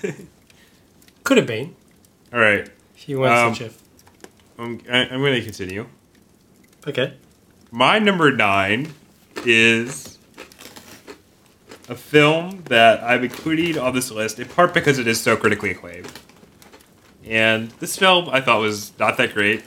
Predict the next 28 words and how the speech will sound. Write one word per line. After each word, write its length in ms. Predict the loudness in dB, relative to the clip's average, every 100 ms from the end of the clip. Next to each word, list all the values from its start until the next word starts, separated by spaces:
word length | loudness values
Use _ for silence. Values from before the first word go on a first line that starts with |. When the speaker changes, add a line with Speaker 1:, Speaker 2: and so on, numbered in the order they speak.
| _
Speaker 1:
It 60 | -12
was, 140 | -10 -4
it 100 | -2
was 160 | -2
mediocre, 440 | 0 2 2 0 -12
let's 140 | -20 -16
say. 260 | -14 -14 -18 _ _ _ _ _ _ -8
Uh, 360 | 0 2 2 0
and 160 | 0 0
I 80 |
found, 500 | 2 2 2 0 -2 -4
I 100 | -2
think 180 | -2 -4
the 60 |
fact 360 | 0 2 0 -2
that 140 | -6
so 120 | -4
many 160 | -2 -2
liberal 320 | -4 -4 -4
film 180 | -2 -2
critics 260 | -2 -2 -2
have 80 | -6
embraced 360 | -8 -10 -10 -10
it 60 |
is 180 | -16 -20
embarrassing 540 | -12 -6 -4 -4 -6
and 120 | -12 -14
sad. 480 | -16 -14 -14 -14